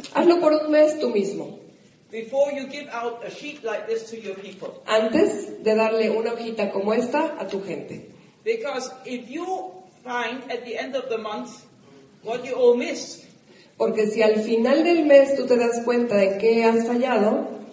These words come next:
Speaker 2: you can understand your people a lot better.
Speaker 1: vas a poder entender mucho mejor a tu gente.
Speaker 2: And you will get better every t-, every day and every month if you really control yourself.
Speaker 1: Y además tú te vas a ir mejorando a ti mismo cada semana, cada mes, si tú aprendes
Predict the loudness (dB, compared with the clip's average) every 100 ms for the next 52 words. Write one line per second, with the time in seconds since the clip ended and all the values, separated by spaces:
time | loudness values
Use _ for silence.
0 | -14 -10 -4 -4 -4 -6 -6 -6 -8 -6
1 | -6 -8 -8 -12 -10 -8 -6 -6 -6 -8
2 | -8 -10 -14 -4 0 0 2 2 4 4
3 | 2 2 0 0 0 0 2 2 2 4
4 | 4 2 -4 -6 -6 -4 -4 -6 -12 -12
5 | -10 -10 -10 -16 -14 -10 -6 -6 -6 -6
6 | -4 -6 -4 -4 -4 -6 -8 -6 -8 -12
7 | -16 -10 -8 -8 -8 -6 -4 -4 -6 -10
8 | -10 -10 -8 -8 -10 -14 -18 -14 -12 -8
9 | -8 -8 -10 -12 -14 -16 -14 -14 -12 -14
10 | -14 -12 -14 -16 -10 2 6 6 8 6
11 | 6 2 8 8 8 4 0 0 0 0
12 | -2 -2 0 0 2 4 2 0 -4 -4
13 | -4 -4 -4 -4 -2 -2 -2 -2 0 0
14 | -2 -2 -4 -2 0 2 0 -2 -8 -4
15 | -2 0 2 2 2 2 0 -2